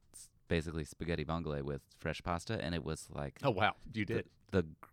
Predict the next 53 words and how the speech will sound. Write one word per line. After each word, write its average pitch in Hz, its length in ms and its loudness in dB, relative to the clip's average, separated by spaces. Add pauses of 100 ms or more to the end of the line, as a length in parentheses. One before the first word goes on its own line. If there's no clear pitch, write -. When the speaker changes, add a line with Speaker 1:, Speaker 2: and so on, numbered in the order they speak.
Speaker 1:
greatest 80 480 0
pasta 80 320 2
I've 78 160 2
ever, 82 120 0
it 98 100 0
was 98 120 0
so, 104 260 4
the 90 120 -2
pasta 95 260 0
was 82 80 -10
so 87 240 2
good. - 280 -4 (120)
Speaker 2:
Speaking 240 240 2
of 180 80 0
tapping 120 360 2
out, 87 180 0
see, 117 120 -2
this, 147 220 -2
uh, 139 40 -10 (200)
this 156 220 -2
is, 120 380 -6 (260)
I 139 200 8
did 170 200 2
a 117 260 4
piece - 420 -6
a 104 40 -6
couple 87 220 -4
of 85 60 0
years 80 180 -2
ago 80 280 -4
in, 78 280 -10
in, 80 260 -8 (320)
in 87 160 -6
Philadelphia, 82 800 -4 (240)
uh, 85 480 -6
with 85 180 -6
Emil 85 280 -4
Stanek, 101 440 -2
one 85 140 -4
of 76 80 -6
our 80 100 0
editors, 92 460 0
where 80 100 -6
we 78 100 -8
did 78 180 -4
a 80 40 -2
whole 87 220 0
walking 98 380 0
tour 92 200 -4
for 87 120 -10
two 92 200 -6
days 82 500 -4 (680)
of, 80 120 -8